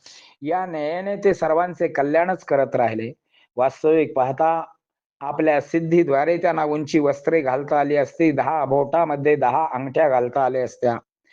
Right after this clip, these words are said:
चांगले खाता आले असते, मात्र सिद्धीचा उपयोग मी माझ्यासाठी करणार नाही, या समाजासाठी करणार म्हणून सिद्धीची शक्ती त्यांनी जपून ठेवली.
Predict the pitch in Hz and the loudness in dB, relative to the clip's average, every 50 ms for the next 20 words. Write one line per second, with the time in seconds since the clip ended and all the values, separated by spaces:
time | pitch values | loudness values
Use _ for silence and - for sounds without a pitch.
0 | - - - - _ _ - 175 175 180 180 196 185 151 - 151 165 165 190 190 | -20 -20 -20 -20 _ _ -4 -4 -2 0 0 0 0 -2 0 -2 0 0 2 2
1 | 190 180 170 170 165 143 - - 185 202 196 190 180 175 - 165 156 139 - 165 | 2 2 2 2 0 0 0 0 0 2 2 0 0 0 0 0 0 0 -2 -6
2 | 156 160 160 185 175 175 180 170 147 135 120 156 175 185 165 160 160 156 143 139 | -4 0 2 2 2 4 2 2 2 2 2 2 0 0 0 -2 -4 -4 -2 0
3 | 135 139 143 170 151 - 160 147 131 147 139 143 131 127 127 143 160 170 156 143 | 0 0 0 -2 0 0 -2 0 0 0 0 0 0 0 0 0 0 0 0 -2
4 | 135 117 104 107 120 120 123 - _ _ _ _ - - - - - - - 131 | -4 -6 -4 -6 -6 -8 -8 -10 _ _ _ _ -20 -20 -20 -20 -14 -6 0 0
5 | 160 185 185 156 - - 147 160 175 185 190 196 208 202 - 190 190 170 185 175 | 2 2 2 0 -2 -4 -4 -2 0 -2 0 0 0 0 0 0 0 0 0 0
6 | 170 160 143 143 170 185 196 202 185 170 165 170 170 160 143 - - 156 147 143 | 2 0 0 0 0 0 0 0 0 -2 -2 -2 -4 -6 -8 -8 -10 -8 -4 -2
7 | 147 160 170 165 - 180 165 143 - 151 143 - - - 175 165 170 160 143 147 | 0 0 0 0 2 2 2 4 2 -2 -2 -2 0 2 2 2 2 0 0 0
8 | 143 123 127 120 - 160 170 165 143 123 135 120 113 113 117 | 0 0 -2 -2 0 -2 -4 -2 0 0 2 2 2 0 -2